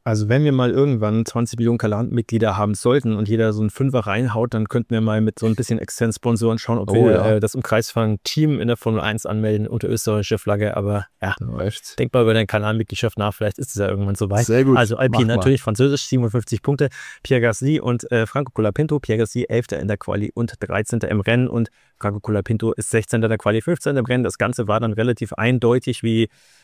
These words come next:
Speaker 1: eigentlich meistens, auch wenn
Speaker 2: Mhm.
Speaker 1: Colapinto, äh, in den letzten Rennen mal wieder eine ganz gute Figur, äh, gezeigt hat. Und, äh, dementsprechend gebe ich sieben Punkte für Gasly und fünf für Franco Colapinto. Ja, äh,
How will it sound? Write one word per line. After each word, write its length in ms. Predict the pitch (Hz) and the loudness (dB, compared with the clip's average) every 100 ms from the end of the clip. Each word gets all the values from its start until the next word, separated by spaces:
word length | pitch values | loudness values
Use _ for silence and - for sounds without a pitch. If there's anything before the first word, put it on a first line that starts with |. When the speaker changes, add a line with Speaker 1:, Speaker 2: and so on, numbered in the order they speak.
| - | -6
Speaker 1:
eigentlich 360 | 104 135 120 - | 0 2 0 -2
meistens, 760 | 98 101 147 - - 127 180 | -2 -2 -4 -6 -2 -2 0
auch 160 | - 123 | 0 2
wenn 80 | 131 | 4
Speaker 2:
Mhm. 40 | |
Speaker 1:
Colapinto, 760 | 147 156 160 131 127 123 120 87 | 4 4 4 4 4 2 2 0
äh, 280 | 110 110 | 2 2
in 120 | 107 107 | 0 0
den 40 | |
letzten 260 | 110 - 113 | -4 -2 -2
Rennen 180 | 113 | 0
mal 140 | 113 107 | 0 0
wieder 120 | 117 | 0
eine 220 | 113 107 | 0 -2
ganz 240 | 104 101 - | -2 -4 -4
gute 240 | 143 139 | 0 0
Figur, 500 | 107 101 110 113 - | 0 0 2 2 0
äh, 180 | 107 107 | -2 -2
gezeigt 480 | - - 98 104 151 | -4 -4 -6 -4 -6
hat. 120 | - _ _ _ _ | -6 _ _ _ _
Und, 440 | - 208 262 - - | 2 4 2 -4 -4
äh, 640 | 147 156 151 151 156 151 127 | 0 2 4 4 4 2 2
dementsprechend 580 | 139 135 - 87 101 | 0 -2 -4 -4 -2
gebe 160 | 123 131 | -2 -2
ich 120 | 107 | -2
sieben 140 | 143 123 | -4 -2
Punkte 260 | 127 117 | -2 -4
für 320 | - 117 110 | -4 0 0
Gasly 400 | 104 95 - 113 | 0 -4 -2 -6
und 280 | - 104 104 | -4 -4 -6
fünf 260 | - 113 113 | -4 -4 -2
für 200 | - 110 | -4 -4
Franco 320 | - 107 101 | -2 -4 -2
Colapinto. 720 | - 113 - 135 135 139 135 | -2 -2 0 0 2 2 2
Ja, 260 | 107 101 - - | 0 -2 -2 -4
äh, 240 | 120 | -2